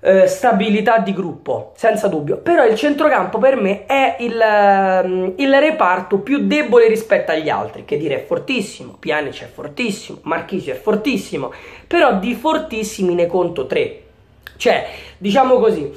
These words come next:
manca secondo me il top player per eccellenza, perché Marchisio è un ottimo giocatore, cioè è fortissimo, così come Khedira e come Pjanic, però nessuno è il top player, nessuno è quello che rientra per me nei cinque o quattro giocatori migliori al mondo.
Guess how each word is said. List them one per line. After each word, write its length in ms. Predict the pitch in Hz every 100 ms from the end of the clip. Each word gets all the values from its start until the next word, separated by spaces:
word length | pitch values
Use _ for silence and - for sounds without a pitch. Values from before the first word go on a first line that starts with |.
| - -
manca 560 | 240 277 294 - 277 254
secondo 440 | 254 240 240 254
me 120 | 254 208
il 400 | 214 214 196 -
top 320 | 254 247 -
player 560 | 254 247 247 240 233
per 160 | - 202
eccellenza, 640 | 196 - 196 185 147 -
perché 220 | 180 - 208
Marchisio 460 | 220 214 262 196
è 20 |
un 100 | 196
ottimo 340 | 208 208 190 190
giocatore, 680 | 175 180 180 160 131 - -
cioè 160 | 156
è 100 | 143
fortissimo, 680 | - 196 - 160 - 143 127 - - - -
così 240 | 220 269
come 260 | 220 220 202
Khedira 320 | 226 247 254
e 80 | -
come 240 | 226 208
Pjanic, 480 | 214 196 175 175 -
però 180 | 294 294
nessuno 420 | 269 233 311 269
è 60 | 240
il 260 | 240 196
top 340 | 262 240 - 233
player, 460 | 190 139 143 160
nessuno 360 | 220 233 311 277
è 120 | 277
quello 300 | 285 285 262
che 120 | 240 240
rientra 440 | 254 254 - 202
per 240 | 277 269
me 240 | 277 294 294
nei 260 | 247 240 -
cinque 420 | 277 277 269 247
o 100 | 240
quattro 440 | 254 247 247 226
giocatori 380 | 196 208 220 233
migliori 440 | 208 208 220 214 208
al 160 | 185
mondo. 460 | 165 135 123 127